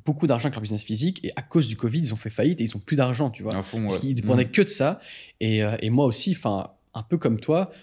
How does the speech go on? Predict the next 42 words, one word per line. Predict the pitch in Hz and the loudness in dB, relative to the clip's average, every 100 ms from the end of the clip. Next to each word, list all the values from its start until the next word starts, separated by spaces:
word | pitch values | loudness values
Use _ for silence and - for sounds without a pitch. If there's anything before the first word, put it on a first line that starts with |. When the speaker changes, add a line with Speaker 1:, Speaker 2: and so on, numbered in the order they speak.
| _ _ _ - | _ _ _ -6
Speaker 1:
euh, | 107 | -4
j'essaie | 107 - | -2 -2
vraiment | 123 117 156 | 0 2 2
de | |
divertir | 101 113 107 110 110 | 0 -4 -4 -2 0
un | |
max, | 151 156 | 0 0
tu | - | -4
vois. | 107 110 | -2 0
Alors | 117 127 | 2 0
oui, | 151 | 0
pour | 123 | 0
l'instant, | 117 - 131 | 0 0 0
ma, | 98 104 | 0 -2
ma | - | -2
seule | 110 135 | 0 0
source | 123 127 | 0 0
de | 117 | -2
revenus, | 117 131 123 | 0 2 2
c'est, | 104 101 | 2 -2
c'est | - | 0
le | 107 | -2
e-commerce. | 98 107 131 170 - - - - | -2 0 2 0 -2 -10 -12 -6
Mais | 117 | -2
bon, | 120 110 | -2 -4
je | - | -6
fais | |
pas | - 123 | -4 -4
qu'une | - - 120 | -4 -2 -2
boutique | 110 117 110 | -2 -6 -4
e-commerce. | 123 123 101 | -2 0 -2
J'ai | 107 | -6
plein | 120 120 | -4 -4
de | |
shops, | 110 131 135 - | -2 0 0 -2
'fin, | 107 | -6
j'ai | 107 | -6
plein | 107 120 | -4 -4
de | 117 | -2
trucs. | 156 156 - - - - - | -2 -2 -6 -20 -20 -12 -2
Et, | 110 107 107 | 2 2 2
euh, | 104 104 98 101 104 | 2 0 0 -2 -4